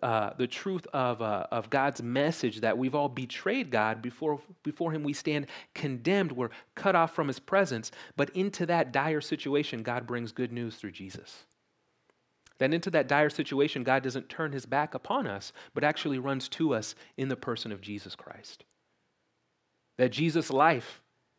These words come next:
is a life of complete faithfulness to, to God, where our life has been a life of betrayal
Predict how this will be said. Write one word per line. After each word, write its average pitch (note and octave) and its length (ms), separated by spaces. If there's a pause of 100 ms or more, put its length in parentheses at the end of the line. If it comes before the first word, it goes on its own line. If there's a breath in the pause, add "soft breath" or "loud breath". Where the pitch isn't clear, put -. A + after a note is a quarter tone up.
(300)
is C#3 140
a D3+ 80
life D3+ 260
of C3+ 160
complete D3 340
faithfulness D#3+ 600
to, B2 160 (200)
to C3+ 100
God, C3 220
where C3 160
our E3+ 200
life C3+ 240
has A#2 100
been C3 140
a C3+ 60
life C3+ 220
of B2 140
betrayal C#3+ 680